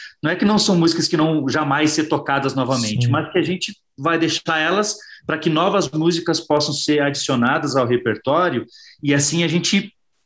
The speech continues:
Speaker 1: eh, esteja sempre atualizando, né? Não fica aquela igreja que só toca hino, mas também não fica aquela igreja que só toca as músicas atuais, né? Então, isso, isso foi muito bacana,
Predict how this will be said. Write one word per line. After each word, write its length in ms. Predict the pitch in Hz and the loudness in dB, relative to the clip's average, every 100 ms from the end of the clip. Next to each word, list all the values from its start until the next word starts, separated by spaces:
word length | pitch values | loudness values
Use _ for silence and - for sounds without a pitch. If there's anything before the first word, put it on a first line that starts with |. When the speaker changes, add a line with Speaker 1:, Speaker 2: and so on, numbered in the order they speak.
| - | -2
Speaker 1:
eh, 260 | 135 123 | 0 0
esteja 260 | 117 - 156 | 0 0 2
sempre 320 | 156 180 175 | 2 0 0
atualizando, 800 | 185 - 180 185 143 135 135 117 | -2 0 -2 -2 -2 0 0 -2
né? 80 | 113 | -6
Não 100 | 123 | -4
fica 220 | 147 151 | -4 -4
aquela 200 | 147 139 | -2 0
igreja 300 | 139 123 117 | 2 2 2
que 80 | 113 | 0
só 160 | - | -2
toca 400 | 123 127 123 123 - | 0 0 -2 -6 -2
hino, 380 | 165 254 294 285 - - - | 0 2 0 -2 -10 -20 -4
mas 180 | 151 147 | -2 0
também 200 | 160 151 | 2 2
não 100 | 151 | 2
fica 220 | 160 151 | 2 2
aquela 220 | 151 151 | 2 0
igreja 280 | 139 139 - | 2 2 0
que 60 | |
só 120 | - 139 | -2 -2
toca 260 | 139 131 | 0 0
as 100 | 151 | -2
músicas 500 | 131 135 - 139 - | 0 -2 -2 -2 -2
atuais, 600 | 127 120 147 117 101 95 - | -2 0 0 2 0 -2 -8
né? 220 | 107 120 - - - - - - | -8 -8 -10 -20 -16 -16 -10 0
Então, 320 | 139 175 185 | 0 2 2
isso, 300 | 196 196 339 | 2 2 2
isso 280 | 180 196 - - | 2 0 -4 -4
foi 180 | 180 | 2
muito 420 | 180 175 180 208 190 | 4 6 6 4 2
bacana, 720 | 156 - - 139 139 151 | -2 -4 -2 0 2 0